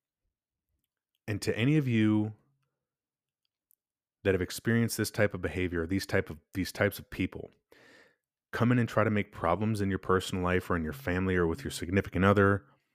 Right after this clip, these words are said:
or even your kids, you have an obligation to yourself to do something about it.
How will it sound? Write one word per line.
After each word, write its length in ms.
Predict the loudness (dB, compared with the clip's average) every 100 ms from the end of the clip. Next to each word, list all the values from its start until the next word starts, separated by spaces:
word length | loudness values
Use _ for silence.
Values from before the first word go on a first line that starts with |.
| _ _ _ _ _ _ _
or 100 | -2
even 240 | 0 2 0
your 120 | -2
kids, 640 | -6 -6 -4 -4 -6 -12 -14 _ _ _ _ _ _ 2
you 160 | 8
have 180 | 10 10
an 80 | 8
obligation 640 | 6 4 2 0 0 -6 -14 -20 -20 _ _ _ _ _ _ _ _
to 100 | 2
yourself 600 | 4 4 2 0 -2 -12 -20 _ _ _ _ _ -6
to 100 | 4
do 220 | 8 8
something 440 | 8 2 2 0
about 340 | 0 0 -2 -4
it. 200 | -12